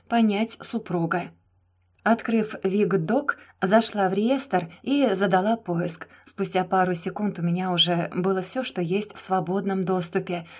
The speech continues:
а еще через минуту то, что хранилось под грифом «Тайной службы». Пригодилась-таки старая электронная отмычка Фреда.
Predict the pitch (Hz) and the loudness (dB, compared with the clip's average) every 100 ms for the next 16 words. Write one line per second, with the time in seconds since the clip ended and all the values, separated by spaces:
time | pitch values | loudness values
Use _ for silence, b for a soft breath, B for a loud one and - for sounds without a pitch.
0 | B 170 175 294 302 302 247 208 220 185 | B -2 0 -2 0 2 4 6 6 4
1 | 170 170 165 B - 220 294 208 190 180 | -2 -4 -8 B -4 -2 0 -2 -4 -2
2 | 175 160 160 233 262 B B 185 160 175 | 0 0 0 -2 -4 B B -4 -2 0
3 | 190 247 269 233 185 190 220 240 - - | 0 0 -2 -2 -2 2 2 2 -2 -6
4 | 202 202 202 202 b b b b _ 269 | -4 -4 -6 -10 b b b b _ -2
5 | 269 277 196 165 165 175 185 175 B - | 0 0 2 0 -2 -4 -2 -4 B -12
6 | - 202 190 247 277 - 202 175 - 185 | 0 2 2 0 0 0 0 0 0 0
7 | 196 202 190 - 190 - 185 175 - 175 | 2 0 0 0 -4 0 -4 -2 -4 -4
8 | - 160 151 156 160 | -2 0 0 0 -2